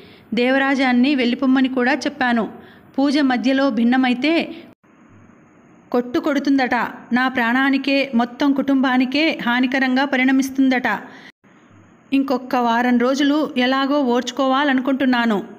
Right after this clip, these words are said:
అన్నారు దొరగారు. "మీరు ఓర్పు అనే విషయంలో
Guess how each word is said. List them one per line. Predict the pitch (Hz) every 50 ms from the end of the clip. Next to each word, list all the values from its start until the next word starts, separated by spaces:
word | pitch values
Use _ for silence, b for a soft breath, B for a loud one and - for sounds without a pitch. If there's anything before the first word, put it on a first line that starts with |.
| - 311
అన్నారు | 320 294 277 269 269 320
దొరగారు. | 330 269 262 254 247 247 240 233 214 196 - - B B B B B B B B B B - 247
"మీరు | 254 285 285 269 285
ఓర్పు | 311 311 262 247 240 269 294 277 262 302
అనే | 302 285 262 277 277
విషయంలో | 262 254 240 - 277 254 262 262 254 254 254 254